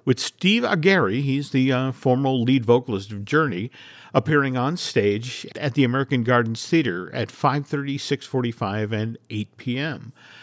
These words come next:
Steve will be back at the very same venue on Saturday night, March fourth, also performing at five thirty, six forty-five, and eight P M.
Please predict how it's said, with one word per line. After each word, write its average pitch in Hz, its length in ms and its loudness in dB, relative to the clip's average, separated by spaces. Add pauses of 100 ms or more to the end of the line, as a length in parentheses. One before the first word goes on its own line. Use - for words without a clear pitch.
(300)
Steve 208 300 4
will 170 80 4
be 160 40 2
back 139 400 -2
at 135 120 -4
the 117 80 0
very 113 200 2
same 110 220 -2
venue 113 320 0
on 98 100 -4
Saturday 104 440 0
night, 101 240 -4
March 95 280 -10
fourth, - 760 -2
also 127 300 -2
performing 110 460 -2
at 104 60 -8
five 98 220 -2
thirty, 101 280 -2
six - 320 -8
forty-five, 101 580 -4
and 95 100 -10
eight 98 140 -10
P 101 160 -8
M. 90 140 -12